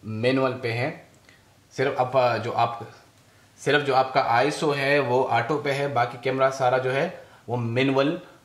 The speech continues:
mode पे है। इधर से आप picture ले सकते हैं, जैसे कि ये picture ले लिया है, जो, अ, lens है वो move कर रहा है। और इधर से आईएसओ या aperture,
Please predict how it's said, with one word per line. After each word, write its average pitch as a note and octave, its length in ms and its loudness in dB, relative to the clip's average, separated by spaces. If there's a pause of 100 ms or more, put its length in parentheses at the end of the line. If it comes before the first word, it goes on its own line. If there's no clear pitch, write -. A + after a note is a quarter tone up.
mode A2 380 -6
पे G#2+ 120 -4
है। G2+ 320 -8 (400)
इधर - 180 -2
से - 160 -2
आप C3 180 0
picture C#3+ 280 -2
ले B2 120 2
सकते A#2+ 320 -6
हैं, C#3 320 -8 (1120)
जैसे G2+ 240 -8
कि C3 80 -4
ये B2+ 80 0
picture B2 300 -4
ले A2+ 220 -4
लिया B2+ 220 -4
है, D3 300 -6 (340)
जो, G2 220 -2
अ, F#2+ 200 -8
lens C3+ 360 -4
है C3 120 0
वो A#2 160 -4
move A2+ 340 -6
कर A2 100 -2
रहा A2 240 -4
है। C#3 200 -10 (420)
और G#2 220 -4
इधर D3+ 180 2
से D3+ 260 0
आईएसओ C#3+ 580 2
या B2+ 200 4
aperture, C#3 920 -2